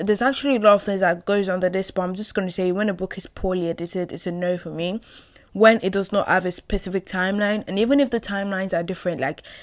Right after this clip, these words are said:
let them be, let the timelines and let the order of, um, actions or whatever be, um, you, like, thinkable. Like, let someone be able to conceive that, okay, this is what happened after that, not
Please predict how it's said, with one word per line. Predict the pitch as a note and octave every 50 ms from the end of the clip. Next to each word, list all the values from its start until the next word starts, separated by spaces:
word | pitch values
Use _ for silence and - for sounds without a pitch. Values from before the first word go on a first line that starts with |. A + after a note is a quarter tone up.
| - - -
let | G#3 A3 A#3 A#3+ - - - _
them | - G#3 G3+ G3+ G3 F3+ - _
be, | - F#3+ G3 G3+ G3+ F#3+ F#3 - - _ - _ _ - - - - -
let | - A#3 A#3 A3+
the | - G#3
timelines | - G#3+ G3 F#3 G3 G3 F#3+ F#3 F#3 F3+
and | F#3 F3+ F3+ F#3
let | G3+ G3+ F#3+ - _
the | - F3+ E3+
order | D#3+ - - G3+ G3+ F#3+ G3 F#3
of, | - G#2 E3+ F3 F3 - - - - - _ _
um, | - D#3 E3+ E3+ D#3+ D#3+ D#3+ E3 - - -
actions | E3+ F#3+ F#3+ - - - F3 F3 E3
or | F3 E3+ E3+ E3+
whatever | F3+ F3 - F3+ F3+ D#3+ D#3+ D#3 D#3+ - - - - - - - _ - -
be, | - G3 F#3+ F#3+ F#3 F#3 F#3 F3+ - - _ _ _ _ _ _
um, | - D#3 E3 D#3 C#3+ A#2+ E2 - - - _ _ _ _ _ _ _ _ _ _ - - _
you, | F#3+ F#3 G3+ G#3 G#3 _
like, | - G3 F3+ F3 - -
thinkable. | - - - B3 A3 G#3+ - G3 - D#3+ E3 D#3+
Like, | E3 E3 - - - - -
let | G#3+ A3+ A3+ - - -
someone | - - G#3 G3+ G3+ G3 F#3+ F#3+
be | F3+ F#3 F#3
able | F#3 F3+ F#3 F#3
to | - - F3+
conceive | - - G3 F3+ - - F#3+ F#3
that, | F3+ E3 A#2+
okay, | F#3 F#3 - F3 E3
this | E3+ G3 F#3+ - F#3
is | E3+ F3+
what | F#3 -
happened | - E3+ - F#3 F3 E3+
after | E3+ - - E3+
that, | F3 E3 D#3+ D#3
not | F#3 G3 G#3 F3 - -